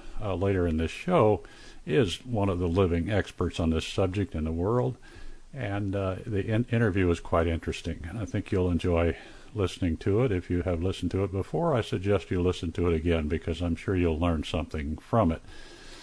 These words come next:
I, anyway, what I would suggest you do is go to the website that we mentioned, grassroots health dot com. His website, Doctor Grant's website, is sunarc, S U N A R C dot O R G. And both of those websites have a,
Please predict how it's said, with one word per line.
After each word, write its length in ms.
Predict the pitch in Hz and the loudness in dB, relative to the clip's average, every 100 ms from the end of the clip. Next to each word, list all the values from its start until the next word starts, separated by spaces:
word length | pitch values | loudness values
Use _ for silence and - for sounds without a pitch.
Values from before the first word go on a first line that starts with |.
| - - - - 151 | -20 -20 -20 -14 -10
I, 120 | 143 - - - - - - | -10 -12 -20 -20 -12 -8 0
anyway, 300 | 175 175 117 | 2 2 -2
what 320 | 135 160 - | -2 -2 0
I 80 | 143 | 2
would 220 | 131 127 | 4 2
suggest 480 | - 113 175 185 - | 2 0 2 0 0
you 80 | 165 | 0
do 200 | 117 107 | 2 2
is 100 | 104 | 2
go 200 | 135 147 | 0 2
to 80 | 175 | 2
the 140 | 151 | 2
website 580 | 117 113 92 - 85 92 | 4 2 2 0 0 0
that 120 | - | -2
we 140 | 101 | 0
mentioned, 460 | 87 80 76 120 131 | 0 0 -2 -2 -2
grassroots 560 | 104 107 110 113 113 - | 0 0 -2 -2 -2 -2
health 280 | 110 104 | -2 0
dot 260 | - 107 90 | 0 0 0
com. 480 | - 143 170 175 135 - - | -4 0 0 0 -2 -6 -16
His 260 | - 113 113 | -6 -4 -2
website, 600 | 101 101 90 110 107 101 - | 0 0 0 0 2 0 -4
Doctor 440 | 104 98 - 98 90 | -4 -2 -2 -4 -6
Grant's 520 | 90 104 127 170 - | -6 -4 -2 -2 -2
website, 500 | 98 90 - 98 104 | -2 -2 -2 -2 0
is 140 | 95 | -2
sunarc, 640 | - - 123 101 87 92 - | -4 -2 0 0 0 -2 -2
S 220 | 107 - | -4 -2
U 180 | 95 92 | 0 2
N 100 | 87 | 2
A 240 | 95 117 | 0 -2
R 220 | 101 90 | 0 -2
C 340 | 82 - 180 156 | -2 -2 -2 0
dot 300 | 95 80 80 - | 0 -2 -4 -4
O 220 | 117 107 | -2 0
R 200 | 101 87 | 0 -2
G. 480 | 78 - 117 87 101 - - - - - - - - | -2 -2 0 2 0 -4 -20 -20 -18 -18 -16 -16 -14
And 260 | 135 117 107 | -10 -6 -2
both 240 | 143 175 | 2 2
of 120 | 151 120 | 2 2
those 380 | 113 110 92 | 2 2 -2
websites 640 | - 127 151 - 101 92 - | -2 0 0 0 2 2 2
have 200 | 110 90 | 2 4
a, 140 | 85 | 0